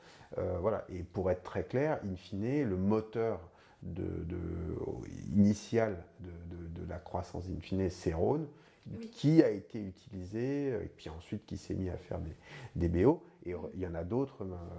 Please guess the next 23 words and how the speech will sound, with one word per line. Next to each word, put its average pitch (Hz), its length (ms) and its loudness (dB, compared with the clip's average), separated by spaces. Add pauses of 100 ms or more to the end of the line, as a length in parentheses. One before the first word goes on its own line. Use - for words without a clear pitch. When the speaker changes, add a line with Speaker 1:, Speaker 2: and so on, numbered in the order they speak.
(140)
Speaker 1:
voilà, 110 240 -2
il 92 60 -2
y - 20 -6
en 87 80 -8
a 87 40 -8
d'autres, 95 380 -2
euh, - 1080 -8
qui, - 220 -10
qui, 80 280 -6
qui, 85 420 -6
qui - 140 -8
suivent 85 320 -2
le, 87 140 0 (380)
le - 60 -6
chemin, 123 340 -2
le 101 80 0
même 95 180 0
chemin. 110 380 -4 (1080)
C'est - 180 4
ce - 100 0
qui 120 120 6
nous 120 100 8
permet, 117 420 0